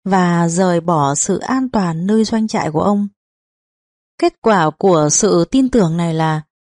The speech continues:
khi Hàn Tín tới triều, hoàng đế đã cho băm vằm người cận thần lâu năm của mình.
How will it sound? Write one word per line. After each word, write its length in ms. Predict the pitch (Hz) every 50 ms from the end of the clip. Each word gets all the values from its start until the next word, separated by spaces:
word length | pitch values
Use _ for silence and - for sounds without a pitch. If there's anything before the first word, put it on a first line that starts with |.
| _ _ _ _ -
khi 140 | 294 285 269
Hàn 280 | 240 240 208 180 170
Tín 320 | - - 180 165 196 240 254
tới 140 | - 214 233
triều, 480 | - - 226 208 180 165 160 160 165 - _ _ _ _ -
hoàng 260 | 196 180 165 160 160
đế 400 | 160 165 160 175 208 254 302 311 - _ _ _ _ _ _
đã 240 | 190 202 180 202 240 233
cho 340 | - - 233 220 220 226
băm 320 | 214 - 220 247 247 247 240 220
vằm 320 | - 220 196 185 170 170 170
người 280 | 160 160 165 160 156
cận 180 | - - - - 175 -
thần 160 | 185 170 156
lâu 200 | 170 185 190 185
năm 180 | 190 196 190
của 120 | 185 - 156
mình. 220 | 151 151 147 143